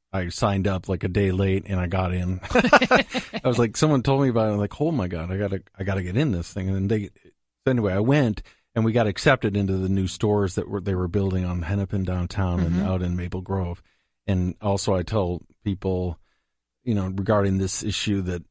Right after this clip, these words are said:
Speaker 1: i-, if a store is new, you know, that's a lot,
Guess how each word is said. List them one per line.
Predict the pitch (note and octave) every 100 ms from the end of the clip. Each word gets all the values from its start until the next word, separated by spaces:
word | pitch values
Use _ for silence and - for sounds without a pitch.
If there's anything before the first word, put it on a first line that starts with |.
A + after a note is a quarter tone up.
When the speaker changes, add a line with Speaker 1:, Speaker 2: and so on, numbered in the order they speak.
| _ -
Speaker 1:
i-, | C#3 _ C3+
if | A#2
a | G#2+
store | - C#3+ B2
is | G2
new, | G#2 A2+ C3 C3 A2 G2 F#2+ G2 - _ -
you | G#2+
know, | G2+
that's | G2 G#2+ G#2+
a |
lot, | F#2+ G2 G#2 A2 -